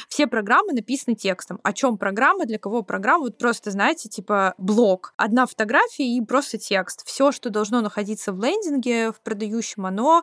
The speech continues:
находится текстом. И я, естественно, вижу это как человек, который очень много работал с рекламой, очень много лендингов создавал. Такая: "О, блин, тут вообще, тут такое можно сделать". Плюс мне понравились статьи, там были статьи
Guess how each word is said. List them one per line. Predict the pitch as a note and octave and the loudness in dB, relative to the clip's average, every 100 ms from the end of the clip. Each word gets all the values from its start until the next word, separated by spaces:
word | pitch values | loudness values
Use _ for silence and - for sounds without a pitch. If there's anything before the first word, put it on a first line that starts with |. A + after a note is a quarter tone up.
| - | 0
находится | F#3+ A#3+ C4 - - | -2 -2 -2 -6 -4
текстом. | G3+ F#3+ - F#3 | -2 -2 -4 -6
И | G3 | 0
я, | A3+ | 2
естественно, | C#4 A#3+ - A#3 - G#3+ | 2 0 -4 -4 -2 -4
вижу | F#3 G#3+ A#3+ G3 | -2 0 0 0
это | G3 F#3+ | -4 -4
как | - G#3 G3 - - | 0 2 0 -6 -10
человек, | - A3+ G#3+ | 0 0 0
который | F#3 F#3 F#3 | -4 -6 -2
очень | - A3+ - | 4 4 2
много | F#3+ F#3 F#3 | -4 -4 -4
работал | F3 G3 F#3 | -2 -4 -4
с | - | -8
рекламой, | G3 F#3 B3+ G4+ C4+ | -8 2 4 4 2
очень | A#3+ - | -2 -4
много | G3+ F#3+ | -6 -4
лендингов | G3 G3+ F#3+ F#3 | -2 -2 -2 -6
создавал. | - F#3+ F3+ G3 A3+ G#4 _ | -8 -8 -4 4 4 4 _
Такая: | - F3+ | 0 2
"О, | B3+ B3+ | 4 4
блин, | F#3+ - A#3+ A3+ G3+ | 2 2 4 6 4
тут | - - | -2 -2
вообще, | G#3+ - - B3+ | -2 0 0 0
тут | G3 | 0
такое | G3 B3 C#4 | -8 0 2
можно | D#4 B3 A#3 | 2 2 0
сделать". | G3 G#3+ F#3 F3 | 0 0 0 -2
Плюс | - C#4+ | -2 0
мне | B3+ A3 | 0 0
понравились | A3 A3 C4 C4+ | 2 2 2 0
статьи, | - B3+ - A3 | -2 -6 -2 -4
там | A3+ G3 | -2 -2
были | G3+ | -2
статьи | A3 - A3 - A#3 B3+ B3+ | -2 -4 -4 0 2 2 0